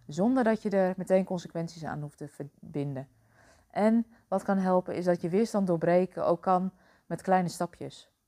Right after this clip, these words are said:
Dus als ik even terugkijk naar, eh, die oudste dochter die aanliep tegen de weerstand in het programma, dat ik zei van, "Goh, misschien moet je niet alle video's kijken, maar je zou bijvoorbeeld ook alleen eerst de samenvatting kunnen doorlezen van wat er in deze module beschreven staat.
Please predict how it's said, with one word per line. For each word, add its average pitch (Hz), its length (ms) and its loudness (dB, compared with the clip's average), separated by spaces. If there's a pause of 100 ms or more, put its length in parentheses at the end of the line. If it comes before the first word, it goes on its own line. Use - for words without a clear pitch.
(600)
Dus 165 100 -6
als 180 100 2
ik 190 80 -2
even 196 220 2
terugkijk 175 500 -2
naar, 170 320 0 (500)
eh, 160 600 -4 (260)
die 185 140 4
oudste 175 200 4
dochter 180 320 0
die 175 240 -2 (200)
aanliep 196 380 0
tegen 175 240 -2
de 170 80 -2
weerstand 175 280 -2
in 170 60 -2
het 165 100 -10
programma, 202 260 -4
dat 214 120 -2
ik 208 80 -6
zei 208 160 0
van, 202 100 -12
"Goh, 233 240 -2
misschien 214 240 -2
moet 214 120 0
je 202 60 -6
niet 202 140 -2
alle 190 120 -2
video's 214 340 -4
kijken, 180 220 -2
maar 185 100 0
je 180 60 -2
zou 185 120 4
bijvoorbeeld 190 360 -4
ook 170 60 0
alleen 175 200 -2
eerst 170 220 -8
de 175 60 -10
samenvatting 170 540 -8
kunnen 147 220 -10
doorlezen 143 600 -6 (440)
van 160 220 0
wat 165 160 4
er 170 80 0
in 160 100 -4
deze 160 220 0
module 160 240 -2
beschreven 175 380 -4
staat. 120 320 -8